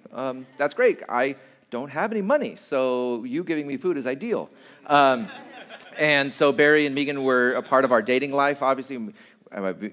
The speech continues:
I was at his house, I remember the night before I proposed, and they had a, an engagement party for us at their apartment the next day. And both Barry and Megan were in our wedding. They were both,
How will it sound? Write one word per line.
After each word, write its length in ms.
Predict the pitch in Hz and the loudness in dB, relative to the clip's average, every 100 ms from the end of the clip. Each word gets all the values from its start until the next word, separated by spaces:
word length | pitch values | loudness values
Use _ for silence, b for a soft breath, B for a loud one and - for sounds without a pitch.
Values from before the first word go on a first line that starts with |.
| - | -6
I 140 | 90 | -4
was 160 | 90 90 | -4 -4
at 160 | 98 | -4
his 180 | 95 92 | -4 -10
house, 280 | - 98 104 | -6 -8 -6
I 40 | |
remember 220 | 98 101 101 | -8 -6 -6
the 60 | |
night 180 | 95 95 | -6 -8
before 320 | 98 - 98 | -10 -6 -6
I 40 | 90 | -6
proposed, 600 | 92 - 117 117 113 107 | -8 -8 -4 -4 -6 -12
and 140 | 92 | -8
they 120 | 90 | -8
had 260 | 82 90 90 | -6 -6 -4
a, 180 | 85 80 B B | -6 -8 B B
an 160 | 95 85 | -10 -10
engagement 420 | 82 120 120 110 | -6 -4 -4 -8
party 240 | 113 110 | -4 -4
for 200 | 104 110 | -4 -4
us 160 | 104 101 | -4 -4
at 100 | 87 | -6
their 120 | 98 | -6
apartment 380 | 98 107 101 104 | -4 -4 -6 -8
the 60 | 101 | -8
next 260 | 98 - | -8 -8
day. 320 | - 98 95 98 B _ | -4 -2 -4 -8 B _
And 160 | 110 107 | -10 -2
both 260 | 127 123 | -2 0
Barry 220 | 131 120 | -2 -2
and 100 | 120 | -2
Megan 460 | 107 113 117 113 123 _ | -4 -4 -4 -6 -10 _
were 180 | 95 104 | -8 -6
in 180 | 101 110 | -4 -6
our 200 | - 107 | -4 -4
wedding. 280 | 120 139 78 | -2 -4 -6
They 100 | 80 | -8
were 120 | 95 92 | -8 -6
both, 340 | 98 92 - | -6 -6 -12